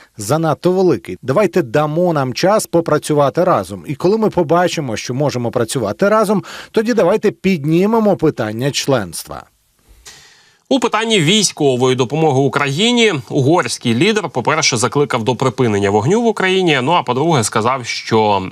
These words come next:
Speaker 2: якщо Є С хоче дати Україні більше грошей, то йому слід створити окремий фінансовий фонд поза бюджетом Є С на основі міжурядової угоди. Ну і, мовляв, нехай от хто хоче, той і допомагає. Ну,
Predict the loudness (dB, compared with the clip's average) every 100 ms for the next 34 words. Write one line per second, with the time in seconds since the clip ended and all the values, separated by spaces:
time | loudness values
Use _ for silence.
0 | -6 -4 -2 0 2 2 0 -6 0 0
1 | 0 -4 -4 -2 -2 -4 -2 -2 0 0
2 | 0 2 0 0 0 0 0 0 0 -2
3 | -2 -8 -20 -6 -2 0 2 0 2 0
4 | 0 -4 0 2 2 0 0 0 -2 -2
5 | 0 0 2 0 0 0 2 0 -4 -4
6 | -2 -2 0 0 0 -6 -12 0 2 2
7 | 0 -4 -4 -2 -2 -2 -6 -2 0 2
8 | 0 -6 -12 -20 -18 -4 -2 0 -2 0
9 | 0 2 2 0 -2 -4 -4 0 0 2
10 | 0 0 0 0 2 0 0 -8 -14 -20
11 | -16 0 0 2 0 -2 -2 -4 -2 -2
12 | -2 -4 -6 -2 -2 0 0 0 -6 -6
13 | -2 -2 -2 -2 -2 -2 0 0 -2 -6
14 | -16 -20 -20 _ -4 -4